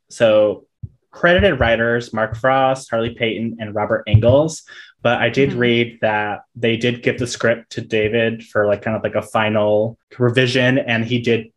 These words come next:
Speaker 1: make a lot of changes in the Red Room aspect of it. And I think he had
Speaker 2: Oh,
Speaker 1: some
Speaker 2: yeah.
Speaker 1: quote basically where he was like, "When I read it, it just, it seemed all wrong."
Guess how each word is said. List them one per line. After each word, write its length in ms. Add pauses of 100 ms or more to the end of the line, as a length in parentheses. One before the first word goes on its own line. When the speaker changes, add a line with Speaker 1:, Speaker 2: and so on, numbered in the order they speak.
(140)
Speaker 1:
make 360
a 80
lot 200
of 100
changes 420
in 120
the 100
Red 300
Room 180
aspect 520
of 120
it. 200
And 80
I 100
think 420
he 220
had 280
Speaker 2:
Oh, 40
Speaker 1:
some 180
Speaker 2:
yeah. 80
Speaker 1:
quote 320
basically 320
where 100
he 80
was 160
like, 220 (520)
"When 120
I 40
read 240
it, 260
it 80
just, 560
it 120
seemed 340
all 280
wrong." 480